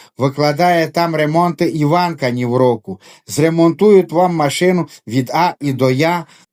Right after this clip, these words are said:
бо працюють в гаражі як дружна сім'я. В гаражі вам переберуть вашу ходову, все за адекватні гроші, бабки не в трубу.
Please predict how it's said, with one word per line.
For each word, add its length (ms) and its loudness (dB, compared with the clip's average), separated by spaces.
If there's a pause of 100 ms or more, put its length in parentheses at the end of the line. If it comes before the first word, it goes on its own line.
(240)
бо 260 0
працюють 680 2
в 100 -4
гаражі 500 2
як 200 2
дружна 460 2
сім'я. 580 -2 (540)
В 60 -18
гаражі 520 2
вам 300 0
переберуть 800 0
вашу 360 0
ходову, 760 2 (260)
все 280 0
за 180 0
адекватні 760 -2
гроші, 580 2 (160)
бабки 480 -2
не 180 0
в 60 -6
трубу. 680 2